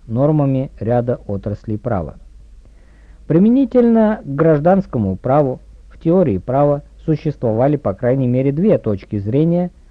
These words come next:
на предмет гражданско-правового регулирования отношений по поводу нематериальных благ и связанных с ними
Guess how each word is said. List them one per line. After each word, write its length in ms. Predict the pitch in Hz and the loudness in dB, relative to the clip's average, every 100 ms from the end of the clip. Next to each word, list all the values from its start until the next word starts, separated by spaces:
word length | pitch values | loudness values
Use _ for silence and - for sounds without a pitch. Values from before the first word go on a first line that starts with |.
| - - | -20 -4
на 140 | 143 | -2
предмет 420 | 143 180 190 226 | 0 0 2 0
гражданско-правового 1080 | 190 165 147 151 160 - 143 131 104 101 107 | 0 0 2 0 0 -4 -2 0 2 2 0
регулирования 640 | 104 92 104 156 165 151 127 | -2 -2 0 2 2 0 -2
отношений 560 | 101 90 - 151 160 | -4 -8 -4 -2 -4
по 160 | 147 113 | -4 -4
поводу 340 | 135 147 143 | 0 0 0
нематериальных 720 | 135 113 101 101 98 90 87 80 | 0 0 -2 -4 -6 -4 -6 -6
благ 300 | 107 143 160 - - - - | -2 -2 -4 -12 -20 -12 -8
и 80 | |
связанных 720 | 104 98 110 127 143 135 131 - - - | -6 -2 -2 0 0 -2 -6 -16 -20 -8
с 60 | |
ними 380 | 120 117 113 | -4 -2 -2